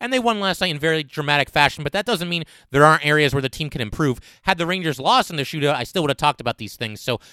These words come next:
uh, don't mistake this as me being negative or anything like that, but, uh, an area where the Rangers clearly have to get better is the foolish penalties, because like we talked about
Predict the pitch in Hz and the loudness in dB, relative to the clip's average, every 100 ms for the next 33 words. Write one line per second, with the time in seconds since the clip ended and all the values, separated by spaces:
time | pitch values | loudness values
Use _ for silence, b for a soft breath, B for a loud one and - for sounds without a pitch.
0 | b b 131 120 - 226 233 - _ _ | b b 0 2 4 4 2 -8 _ _
1 | _ - 180 190 - 185 - 175 156 165 | _ -6 0 0 0 -2 -2 -6 -6 -6
2 | 165 156 131 165 147 139 131 135 139 135 | -4 -4 -2 -2 0 -2 -4 -6 -6 -6
3 | 123 110 151 123 131 120 b b b 127 | -8 -2 0 0 -2 -4 b b b -4
4 | 139 160 214 196 160 151 175 143 156 151 | 0 4 6 8 6 6 4 4 2 0
5 | 135 - 156 147 139 - 123 131 127 123 | -4 0 2 4 2 0 -2 2 2 0
6 | 123 113 92 117 107 156 139 120 - 123 | -4 -6 -6 -8 -8 -6 -4 -4 -4 -8
7 | 92 90 - 127 127 117 - b b b | -8 -10 -12 -8 -4 -4 -6 b b b
8 | b b b b _ - 247 208 - 139 | b b b b _ -2 0 0 2 2
9 | - 104 95 107 | 2 -6 -6 -8